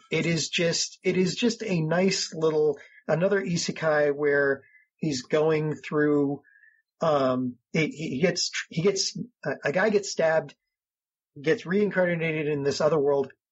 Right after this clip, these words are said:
as a slime, but as a slime with godlike powers. And it's, it's just fun to watch, and it's a nice thing. And the guy, it's, it's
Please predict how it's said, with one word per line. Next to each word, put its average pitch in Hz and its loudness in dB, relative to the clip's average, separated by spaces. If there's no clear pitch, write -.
as 165 0
a 202 0
slime, 147 0
but 151 -2
as 151 0
a 160 0
slime 139 0
with 131 0
godlike 127 0
powers. - -4
And 131 0
it's, - 0
it's - -2
just 269 -2
fun 185 0
to 139 0
watch, 120 0
and 170 0
it's 185 0
a 208 2
nice 139 0
thing. 131 2
And 127 2
the 139 2
guy, 165 2
it's, - -6
it's - -4